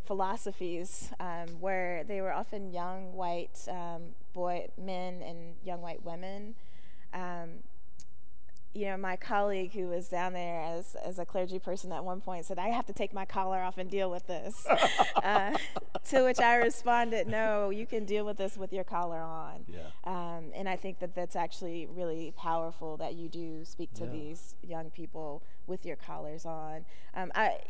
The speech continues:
Speaker 1: you know, we've been out on the streets protesting down at the C N N Center for the last two weeks. Um, I mean, we've been present throughout this, and this is the most angry that I've gotten, was watching these young people, young white people in particular, um, you know, launch.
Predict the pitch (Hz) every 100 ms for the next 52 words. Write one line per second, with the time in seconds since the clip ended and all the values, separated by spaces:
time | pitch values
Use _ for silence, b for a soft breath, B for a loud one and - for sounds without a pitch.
0 | - - 226 196 190 - 208 254 269 240
1 | 196 190 165 180 175 - 175 - 175 170
2 | 165 170 165 165 165 - 175 190 226 214
3 | 185 170 - 165 160 - 170 170 - 175
4 | 190 214 - - B B B 170 165 160
5 | - 196 247 269 214 170 - - - -
6 | 277 262 190 147 - 202 185 196 - 170
7 | 180 185 240 220 - 185 180 156 185 160
8 | 165 160 156 - 127 90 143 170 B B
9 | 185 180 190 180 190 190 170 170 175 170
10 | 165 190 165 165 160 165 165 175 180 190
11 | - 202 175 175 170 180 170 170 165 165
12 | 165 156 156 B B B 175 165 165 156
13 | 190 185 170 190 202 202 190 - -